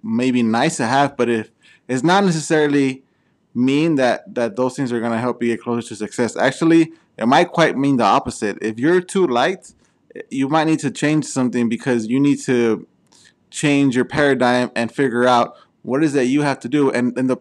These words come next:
the problem is, what I noticed personally, my friends didn't wanna change, and they were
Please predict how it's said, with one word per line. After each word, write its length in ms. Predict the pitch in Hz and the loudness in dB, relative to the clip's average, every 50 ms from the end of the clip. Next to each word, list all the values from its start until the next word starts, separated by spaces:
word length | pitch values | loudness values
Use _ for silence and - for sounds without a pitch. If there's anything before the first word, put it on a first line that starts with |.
| - | -4
the 80 | - 120 | -8 -8
problem 420 | - - 202 226 262 247 208 180 | -2 2 4 4 4 4 4 2
is, 340 | 170 160 156 151 147 143 - _ _ _ _ _ _ _ _ _ _ _ _ _ _ _ _ - - - _ | 2 2 0 0 -2 -4 -8 _ _ _ _ _ _ _ _ _ _ _ _ _ _ _ _ -20 -20 -20 _
what 240 | 113 113 131 135 110 | -6 -2 0 0 2
I 240 | 113 131 156 180 | 2 4 4 4
noticed 420 | 208 214 220 220 214 214 208 208 - | 4 4 2 2 2 2 0 0 -2
personally, 680 | 208 202 208 202 - 220 220 220 226 226 233 233 220 - _ _ _ _ _ | -4 -4 -4 -2 -4 -6 -6 -4 -4 -4 -4 -6 -6 -10 _ _ _ _ _
my 240 | - 113 123 143 165 | -8 -4 -2 -2 -2
friends 340 | 165 - 180 175 175 151 120 | -2 -2 -2 -2 -2 -2 -2
didn't 300 | 123 143 151 156 151 147 | -4 -2 -2 -2 -2 -2
wanna 220 | 151 147 143 135 | -2 -2 -2 -4
change, 500 | 135 - 147 143 147 170 190 196 180 - - | -6 -6 -6 -6 -4 -4 -6 -6 -8 -10 -8
and 120 | 117 123 123 | -6 -4 -2
they 60 | 123 | -2
were 420 | 123 120 123 120 113 110 - - | -2 0 0 -2 -2 -4 -8 -12